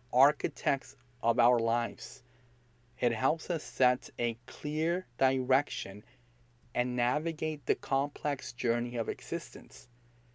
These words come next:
By being proactive, adaptable, and mindful of our choices, we can start to create a life. We can start to create this life that aligns with our vision.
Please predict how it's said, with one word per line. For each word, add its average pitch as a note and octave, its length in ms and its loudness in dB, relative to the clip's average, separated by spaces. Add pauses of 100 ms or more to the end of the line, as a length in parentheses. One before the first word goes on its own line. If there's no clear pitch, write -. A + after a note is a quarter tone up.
(360)
By A#2+ 180 4
being C#3+ 380 0
proactive, C#3 800 4 (800)
adaptable, C3 840 2 (580)
and B2 200 0
mindful D3 580 4
of B2+ 100 6
our A2+ 200 8
choices, C3+ 640 0
we C3 100 -4
can A#2 220 0
start D3+ 360 0
to F3 100 -10
create C#3+ 440 2
a B2+ 100 6
life. A#2 720 -2 (720)
We C3+ 100 -6
can B2+ 140 -4
start D3+ 300 2
to F3 80 -2
create C#3+ 460 0 (520)
this C3 300 0
life C3+ 480 2
that A#2 160 6
aligns A#2+ 580 2
with A#2 160 -4
our A#2 200 6
vision. A#2+ 480 0